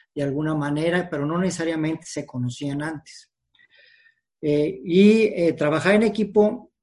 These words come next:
eh, implica, de alguna manera, para compartir ese compromiso, pues también que haya una, eh, similitud en valores, en creencias, en disposiciones.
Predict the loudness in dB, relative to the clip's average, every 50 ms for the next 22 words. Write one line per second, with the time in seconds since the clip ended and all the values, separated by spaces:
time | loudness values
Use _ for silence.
0 | _ _ _ _ _ _ -4 -2 -2 -2 0 0 0 0 0 -2 -2 -4 -6 -10
1 | -10 -16 _ _ _ 0 0 0 4 4 4 4 4 4 4 4 4 4 0 -2
2 | -2 -2 0 0 0 2 2 2 4 4 4 2 2 -2 -6 -8 -12 _ _ _
3 | _ _ _ -10 -8 -8 -8 -8 -8 -8 -6 -6 -8 -2 2 4 4 4 4 2
4 | 0 0 0 2 2 2 2 2 0 0 -2 -4 -6 -6 -8 -14 _ _ _ _
5 | _ _ _ _ _ _ _ _ _ _ _ _ _ _ _ 0 2 4 6 6
6 | 6 6 4 2 2 -2 -8 -14 _ _ -2 0 2 4 4 4 2 4 4 4
7 | 4 6 4 4 4 4 4 4 2 0 0 -2 -2 -2 -2 -2 -2 -2 -4 -4
8 | -6 -8 -10 -12 -16 _ _ _ _ _ _ _ _ _ -8 -4 -2 -2 0 0
9 | 0 0 -2 -4 -8 -12 _ _ _ _ _ _ _ -2 0 0 2 0 0 2
10 | 4 4 4 4 4 2 -2 -2 0 2 2 2 2 2 2 -2 -4 -12 -20 _
11 | _ _ _ _ -12 -10 -8 -6 -6 -4 -4 -2 -2 -2 -4 -6 -6 -8 -10 -10
12 | -14 -20 _ _ _ _ _ _ _ -6 -4 -4 -6 -4 -6 -6 -6 -6 -2 0
13 | 0 0 0 -2 -8 -14 -20